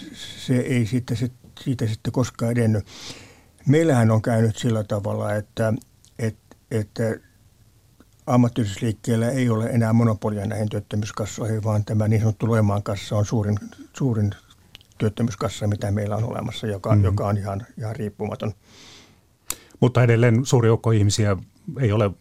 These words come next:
Speaker 2: vaivautunut sitten liittymään mihinkä tämmöiseen kassaan.
Speaker 1: Joo, ja, ja, ja mo-, moni niistä tietysti ajattelee, että työttömyys ei koske minua, ja, ja sitten kun se yhtäkkiä koskeekin, niin se tulee liian myöhään. Minusta, minusta kaikkien kannattaa liittyä, ja,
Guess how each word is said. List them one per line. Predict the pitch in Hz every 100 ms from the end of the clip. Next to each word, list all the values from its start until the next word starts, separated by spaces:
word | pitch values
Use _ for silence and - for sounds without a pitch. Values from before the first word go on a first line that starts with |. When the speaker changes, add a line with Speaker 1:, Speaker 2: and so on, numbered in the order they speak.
| -
Speaker 2:
vaivautunut | 113 104 92 92 95 90
sitten | - 95
liittymään | 92 - 92 85
mihinkä | 95 90 -
tämmöiseen | 92 95 101
kassaan. | 101 - - 104 - - - _ _ -
Speaker 1:
Joo, | 151 113
ja, | 110 117
ja, | 185 123 120 - - -
ja | 160 123 113 - - - - - - _ _ - - - - - - - - -
mo-, | 147 -
moni | 147 156
niistä | 131 131 - 127
tietysti | 147 120 170
ajattelee, | 156 139 - 117
että | 117 -
työttömyys | 139 120 - 110 113 127
ei | 123
koske | 147 - -
minua, | 120 139 120 117
ja, | 120 -
ja | 123
sitten | 113 - -
kun | -
se | -
yhtäkkiä | 135 131 120 - 120
koskeekin, | 117 127 - 107 -
niin | 135
se | 110
tulee | 110 113 113
liian | 117 117
myöhään. | 120 113 107 - - - -
Minusta, | 131 131 123
minusta | 175 147 -
kaikkien | 139 143 143 - 110
kannattaa | 117 110 104 123 117
liittyä, | 139 117 - 120
ja, | 117